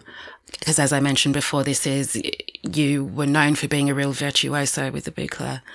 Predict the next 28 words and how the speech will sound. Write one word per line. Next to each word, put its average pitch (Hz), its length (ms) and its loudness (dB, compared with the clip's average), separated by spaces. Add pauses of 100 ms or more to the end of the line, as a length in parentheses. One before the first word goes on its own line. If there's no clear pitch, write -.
(460)
And 139 200 2
this 147 200 0
is 143 360 2
an 151 180 0
experience 135 500 4
that's - 300 -2
kind 139 220 -2
of 127 100 -4
reaching 143 300 2
back, 113 180 -2 (400)
back 127 220 -2
several 139 360 0
decades 143 540 -2
now. 139 320 -4 (400)
So, 156 440 4
for - 200 2
example, 143 460 4
in 143 80 4
the 143 40 0
performance 139 600 -2
last 135 260 0
night, 143 500 0 (380)
to - 140 4
what 202 180 6
degree 147 560 4
is 139 300 2
the 139 320 2
output 135 640 2